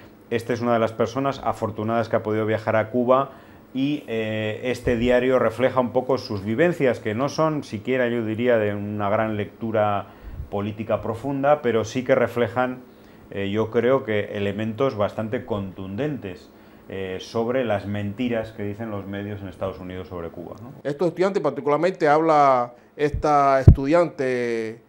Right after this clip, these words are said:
Speaker 2: eh, Jordan Perry, de Greenwood, pues habla de que se queda sorprendida de cómo son los cubanos, extrovertidos, habladores, y, eh,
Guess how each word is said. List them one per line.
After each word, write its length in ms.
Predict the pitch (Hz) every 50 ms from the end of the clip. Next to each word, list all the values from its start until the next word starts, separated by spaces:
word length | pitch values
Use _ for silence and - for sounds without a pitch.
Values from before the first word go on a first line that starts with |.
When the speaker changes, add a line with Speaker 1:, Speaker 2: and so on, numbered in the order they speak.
| _ _ _
Speaker 2:
eh, 320 | - 123 123 123 123 117 113
Jordan 480 | 117 147 160 151 143 147 139 135 131 113 -
Perry, 480 | - 180 185 143 143 151 180 226 240 - - _ _
de 220 | 113 120 123 120 117
Greenwood, 420 | 143 196 202 156 131 135 180 226 - - - - - _ _ _ _ _ _
pues 400 | 131 143 175 214 - - - - _ _ _ _ _ _ _ _
habla 420 | 127 131 147 165 185 214 226 220
de 580 | 185 160 151 147 139 131 120 131 123 113 123 - _
que 180 | - 139 139 139 143 147 151 - - - -
se 240 | - - 147 135 -
queda 240 | - 165 185 202 196
sorprendida 800 | 196 - 208 196 - - - 185 180 165 160 190 208 214 208 185
de 180 | 156 135 -
cómo 300 | - 196 220 226 220 165
son 180 | - - 180 175
los 120 | 156 143 -
cubanos, 520 | - - 143 180 208 214 185 147 131 120
extrovertidos, 920 | 143 123 - - 139 135 123 120 120 104 - - 196 202 185 165 165 165 165
habladores, 840 | - 135 123 113 113 113 117 131 175 196 185 170 170 170 - - - - - - _ _ _ _ _ _ _ -
y, 400 | 139 151 165 190 220 233 240 - - - _ _ _ _ _ _ _ _ -
eh, 640 | 165 143 143 143 139 139 139 139 139 135 131 117 -